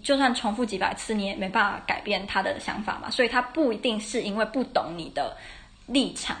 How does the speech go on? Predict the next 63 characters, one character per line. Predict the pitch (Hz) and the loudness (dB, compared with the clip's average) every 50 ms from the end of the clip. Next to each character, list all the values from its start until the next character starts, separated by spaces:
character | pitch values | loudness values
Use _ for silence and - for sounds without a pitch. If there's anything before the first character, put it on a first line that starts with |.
| - | 2
他 | - 262 | 2 2
可 | 269 277 233 | 4 4 0
能 | 208 233 | -2 -2
只 | - - | -4 -2
是 | - 254 254 226 - - - - - - - - | 0 2 2 2 0 -4 -10 -12 -12 -12 -10 -10
“我 | 185 185 | -8 -4
就 | 196 233 247 | -4 -4 -2
是 | - 277 | -2 -4
不 | 254 - 247 | -4 -4 -4
想 | 247 - 220 208 190 208 - | -2 -2 -2 -2 -2 -4 -4
改 | - - - - - 69 | -4 -4 -4 -4 -6 -6
啊”。 | - - 214 - - - - - - - - | -6 -8 -8 -10 -12 -12 -10 -8 -8 -8 -2
这 | - 392 | 0 4
种 | 349 254 202 220 | 4 4 4 4
时 | - 214 | 0 2
候 | 240 294 277 | 4 4 4
你 | 226 202 | 4 4
就 | 226 | 0
不 | 233 - 277 | 2 4 4
能 | 269 214 175 | 4 4 4
一 | 220 247 | 2 0
直 | 202 190 | 0 4
在 | 226 214 | 6 6
用 | 214 233 247 | 6 6 4
重 | - - 214 202 208 214 | 2 0 -2 -4 -4 -2
复、 | 214 277 254 208 | 0 0 0 0
重 | 208 - - 208 214 | 0 -2 -2 0 0
复 | 220 233 | 0 0
去 | 226 233 220 | 0 0 -2
讲， | 220 - - - - - - | -2 -6 -8 -8 -8 -8 -4
因 | - 226 | 0 2
为 | 247 | 2
没 | 254 240 233 | 4 4 4
有 | 226 202 214 214 | 4 2 2 2
用， | 214 226 - 247 247 247 | 2 2 2 2 0 -2
就 | - 254 226 | 0 0 0
已 | 202 | 2
经 | 190 220 226 247 247 - - - - | 0 0 -2 -2 -4 -6 -10 -6 -2
很 | - 214 | 2 4
明 | 208 214 | 4 4
显 | 214 208 180 | 2 2 0
没 | 190 202 | 0 -2
有 | 185 - | -2 0
用 | 202 208 - - | 0 0 0 0
了。 | - 160 | -2 -4
这 | - - 277 | 4 4 6
也 | 240 175 - | 6 6 4
跟 | - 202 196 | 2 0 0
他 | 233 233 214 | 2 2 2
了 | 208 185 190 | 2 2 0
不 | 196 220 | 2 2
了 | 214 196 190 | 2 2 2
解 | - 180 | 0 -4
你 | 170 | -6
的 | - | -4
立 | - 220 202 190 | -2 -2 -2 -2
场 | - 190 - - - - - | -4 -6 -8 -8 -12 -14 -6
是 | - - | 2 4
没 | 269 233 | 4 4
有 | 190 180 | 4 2
关 | - - - - 208 | -2 -4 -4 -4 -6
系 | - - 320 - | -6 -10 -8 -6
的。 | - - | -4 -2